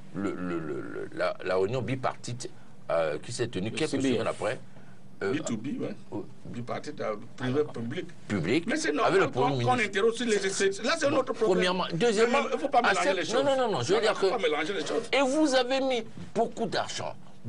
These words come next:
Speaker 1: beaucoup de consultations.
Speaker 3: Combien ?
Speaker 1: Vous avez pris,
Speaker 3: Combien ?
Speaker 1: vous avez pris,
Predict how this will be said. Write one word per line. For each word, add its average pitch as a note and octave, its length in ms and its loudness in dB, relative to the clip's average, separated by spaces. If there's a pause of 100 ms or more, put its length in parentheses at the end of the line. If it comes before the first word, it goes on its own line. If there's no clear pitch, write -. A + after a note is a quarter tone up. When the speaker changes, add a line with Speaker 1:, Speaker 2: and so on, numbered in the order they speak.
(140)
Speaker 1:
beaucoup A#3 300 0
de F3+ 80 4
consultations. C#3 480 2
Speaker 3:
Combien ? C#3+ 260 -4
Speaker 1:
Vous A3 140 2
avez A3+ 200 4
pris, A3 400 0
Speaker 3:
Combien ? F#3 360 -2 (120)
Speaker 1:
vous G3+ 200 -2
avez F#3 200 2
pris, F3 400 -2